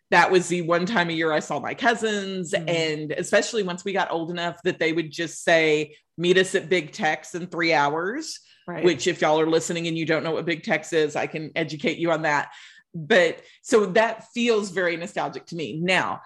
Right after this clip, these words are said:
Speaker 1: I have not been to the state fair in probably, well, I, the last time I went, my oldest daughter was, um,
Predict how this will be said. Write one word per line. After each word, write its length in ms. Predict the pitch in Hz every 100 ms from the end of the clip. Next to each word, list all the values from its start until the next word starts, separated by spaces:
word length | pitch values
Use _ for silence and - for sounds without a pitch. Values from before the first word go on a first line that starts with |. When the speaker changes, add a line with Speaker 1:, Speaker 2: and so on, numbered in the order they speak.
| - _
Speaker 1:
I 140 | 185 247
have 180 | 214
not 400 | 226 202 175 147
been 260 | 147 208 320
to 60 | 339
the 120 | 311
state 280 | - 302 277
fair 200 | 311 285
in 240 | 233 202
probably, 1080 | 202 - 196 180 202 226 196 208 202 196 190
well, 160 | 202 165
I, 340 | 123 180 180 -
the 240 | 190 170 185
last 460 | 185 180 220 -
time 240 | 285 262 233
I 180 | 220
went, 400 | 208 196 185 175
my 240 | 175 170 165
oldest 440 | 175 175 196 190
daughter 560 | 165 165 160 156 147 147 _ _ _
was, 720 | 165 175 170 160 160 151 143 180 -
um, 380 | 170 147 139